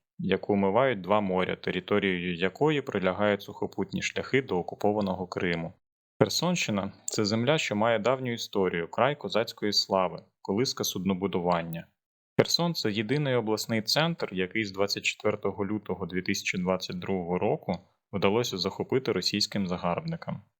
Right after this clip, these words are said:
Херсонщина стала одним з осередків партизанського руху опору. Жителі міста та регіону, попри небезпеку та агресію, рішуче виходили на мітинги, організовували рухи громадського супротиву.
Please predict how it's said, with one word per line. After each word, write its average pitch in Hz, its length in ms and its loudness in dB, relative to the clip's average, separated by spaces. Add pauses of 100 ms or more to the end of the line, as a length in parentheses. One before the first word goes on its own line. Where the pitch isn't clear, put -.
(140)
Херсонщина 123 640 2
стала 117 360 2
одним 107 320 0
з 110 40 -4
осередків 107 600 0
партизанського 92 800 -2
руху 101 260 0
опору. 90 560 -2 (500)
Жителі 110 400 2
міста 143 320 0
та 101 160 2
регіону, 104 680 0
попри 98 240 0
небезпеку 98 580 2
та 92 120 0
агресію, 98 640 0 (100)
рішуче 95 480 0
виходили 107 520 0
на 104 120 2
мітинги, 87 540 -2 (520)
організовували 101 760 2
рухи 107 280 -2
громадського 95 600 0
супротиву. 85 680 -2